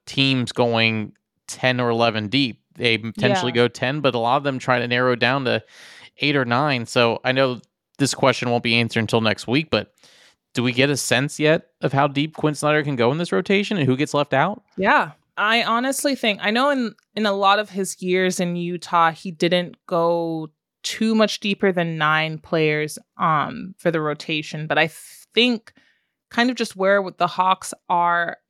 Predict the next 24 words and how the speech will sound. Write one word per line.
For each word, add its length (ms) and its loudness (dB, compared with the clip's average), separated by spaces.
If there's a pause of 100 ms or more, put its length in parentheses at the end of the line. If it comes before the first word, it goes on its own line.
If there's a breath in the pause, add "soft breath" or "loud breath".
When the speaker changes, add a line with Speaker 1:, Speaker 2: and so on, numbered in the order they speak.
(100)
Speaker 2:
at 140 -2
the 80 0
beginning 440 -2
of 140 -6
the 80 -6
season, 800 -4 (520)
I, 460 0
I 160 2
would 140 -2
say 800 0 (440)
maybe 240 0
Patty 340 0
Mills 300 -2
is 120 -4
the 120 -4
guy 300 0
that 280 -2 (300)
gets 300 0
left 320 0
off 260 0
if 140 -8
you're 80 -4
keeping 440 -6
it 180 -4